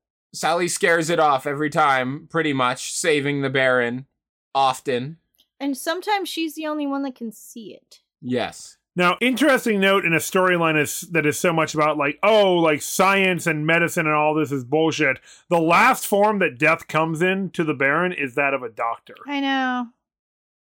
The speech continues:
Speaker 2: And everybody's like, "Oh, thank goodness the doctor's here." And Sally knows right away that it's sus. And then she can see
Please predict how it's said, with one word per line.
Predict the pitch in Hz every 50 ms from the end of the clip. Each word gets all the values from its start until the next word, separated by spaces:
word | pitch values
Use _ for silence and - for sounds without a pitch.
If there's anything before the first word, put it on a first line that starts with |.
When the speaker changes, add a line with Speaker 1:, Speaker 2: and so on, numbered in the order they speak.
| _ -
Speaker 2:
And | 269 285
everybody's | 302 311 330 294 320 311 311 311 247
like, | 294 285 285 - -
"Oh, | 311 339 339 320 311 285 254
thank | - 330 320 311 285 -
goodness | - 330 311 311 302 277 262 -
the | - 269
doctor's | 233 269 254 269 285 277 - 311 285 277 254 -
here." | - 262 247 240 233
And | 220 240 247 - - -
Sally | - 247 254 285 320 330
knows | 294 262 254 240 247
right | 240 240 233
away | 233 226 233 233 226
that | 226 226 214
it's | 220 208 - -
sus. | - 226 220 220 214 214 214 - - - _ _ _ _ _ _ _ _ _ _ _ _
And | 262 269 285
then | 294 285 285
she | - - 330 339
can | - - 370 330 294
see | 262 - - - - 294 285 285 285 285 277 277 269 262 254 247 -